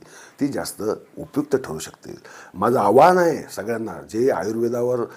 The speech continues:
ते वैदिक म्हणा, अवैदिक म्हणा, हिंदू म्हणा, चायनीज म्हणा, इजिप्शियन म्हणा, तुम्ही त्याला नाव काही द्या, तुमच्या इच्छेने तुम्ही त्याला काहीही म्हणा,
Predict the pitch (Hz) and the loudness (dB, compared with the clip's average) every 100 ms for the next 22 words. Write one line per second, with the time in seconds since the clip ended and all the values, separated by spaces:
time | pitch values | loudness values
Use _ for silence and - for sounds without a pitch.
0 | - - 95 98 107 123 104 131 120 - | -14 -10 0 0 0 -2 0 0 0 -6
1 | - - - 80 90 110 131 123 123 131 | -18 -20 -10 -2 2 2 0 0 0 0
2 | 85 - - _ _ - 92 127 131 123 | -2 -12 -20 _ _ -8 -4 0 0 0
3 | 131 113 - - - 95 110 131 131 123 | 0 -2 -8 -14 -2 0 2 2 0 0
4 | 131 117 78 - - 92 113 123 143 143 | 0 -2 -8 -16 -12 -6 -6 -2 2 2
5 | 139 139 131 - - - - - - _ | 4 2 0 -4 -12 -20 -20 -20 -20 _
6 | _ _ _ _ - 123 165 170 175 175 | _ _ _ _ -6 6 8 10 8 8
7 | 170 165 165 151 143 135 160 160 160 151 | 8 6 6 4 2 4 6 8 6 4
8 | - 120 - 147 151 165 156 143 147 143 | 0 -6 -2 0 2 2 2 0 4 6
9 | 135 139 123 107 131 139 123 120 | 6 6 4 4 4 2 2 2